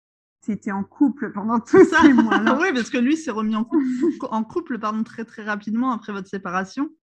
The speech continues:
Speaker 1: J'ai dit, « Toi, t'étais, t'étais en couple, euh, tu fais des crises de jalousie et t'étais en couple. » Et ça a d'ailleurs, euh, ça a d'ailleurs fait quelques soucis avec, euh, avec la, <laughs> la belle-mère des enfants parce que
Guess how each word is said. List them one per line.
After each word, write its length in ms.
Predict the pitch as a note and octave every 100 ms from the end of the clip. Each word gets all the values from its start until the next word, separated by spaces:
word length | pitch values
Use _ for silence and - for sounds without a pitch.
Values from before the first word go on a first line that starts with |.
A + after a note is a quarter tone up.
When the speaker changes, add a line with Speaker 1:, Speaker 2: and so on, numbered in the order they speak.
| _ _
Speaker 1:
J'ai 320 | - F#3+ A3+ A#3
dit, « 180 | D#4 C#4+
Toi, 140 | E4
t'étais, 540 | B3 B3 G3+ G3 F3 G3
t'étais 340 | F#3+ G#3+ - E3
en 160 | F#3+
couple, 560 | G3+ - F4+ F#4+ F#4+ A#3
euh, 380 | G#3+ G#3 G3+ G3+ -
tu 100 | A#3
fais 160 | - A3
des 180 | G#3+
crises 360 | G#3 - C#4 G#3
de 120 | A#3
jalousie 560 | G#3 G#3 G#3 A#3 C#4 E4+
et 140 | B3
t'étais 260 | G3 F#3+ G3+
en 100 | G#3+
couple. » 300 | - E4+ A3
Et 140 | F#3+
ça 220 | F#3 - F3
a 100 | F3+
d'ailleurs, 420 | G3 G3+ A3+ G3+
euh, 480 | F#3 F3+ F3 F3 F3+ F3+ - -
ça 120 | G3
a 60 |
d'ailleurs 380 | G3 G#3 A3 A3
fait 240 | - A#3+ A3+
quelques 380 | G#3 G3+ G#3 -
soucis 480 | - A3 - B3+ A3+
avec, 380 | F3+ F3+ _
euh, 480 | F#3 F3 F3 E3+ E3+ E3 _ -
avec 320 | G3 G3 -
la, 460 | G3 F3+ F3 E3+
<laughs> 500 | - C#4+ - _ G#3
la 160 | A#3 B3+
belle-mère 560 | G3+ A#3+ A#3 A3+ A#3 A3
des 260 | G#3 F#3+
enfants 400 | G3+ G#3 C4+ F4 E4
parce 280 | G3+ -
que 560 | - G3+ F#3+ F#3 F3+ F3+